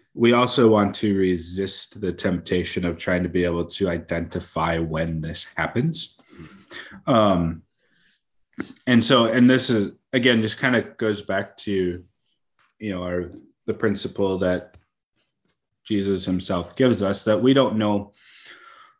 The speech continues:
uh, when it is that Christ will return, and he can return at any time. And so if we try to put, <clears throat> if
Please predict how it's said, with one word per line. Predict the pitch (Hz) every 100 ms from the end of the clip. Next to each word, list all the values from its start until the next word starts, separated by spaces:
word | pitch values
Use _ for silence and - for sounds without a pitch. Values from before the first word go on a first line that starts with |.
| _ _
uh, | 135 131
when | 135 143
it | 147
is | 120 127 131 123
that | 110 110
Christ | - 117 113 131
will |
return, | 117 107 110 107 110
and | 87 107 98
he | - 113
can | 113 107
return | 101 - 107 101
at | 95 -
any | 101 92
time. | - - 98 85 85 87 _ _
And | 107 101
so | 117 104
if | 104 123
we | 127
try | 131 131
to | 120
put, | 113 113 110 - _
<clears throat> | -
if | 202 165 135 -